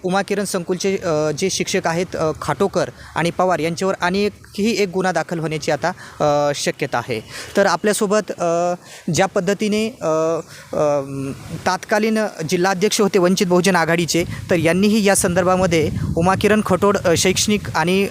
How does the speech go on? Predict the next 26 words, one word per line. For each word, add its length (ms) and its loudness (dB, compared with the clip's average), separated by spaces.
अ, 200 4
पवार 300 2
व 120 6
खाटोकर 400 2
यांच्या 280 4
विरोधात 280 4
तक्रार 320 2
केली 160 4
होती, 300 2
तर 40 4
मात्र 300 2
त्यांनाही 400 2
न्याय 180 6
मिळाला 320 4
नव्हता. 320 2
अनेक, 380 2
अ, 160 6
विद्यार्थ्यांच्या 600 2
समस्या 380 2
येत 140 2
असताना 440 0
त्यांना 480 0
कुठंतरी, 600 2
अ, 160 6
न्याय 220 6
मिळावा 340 4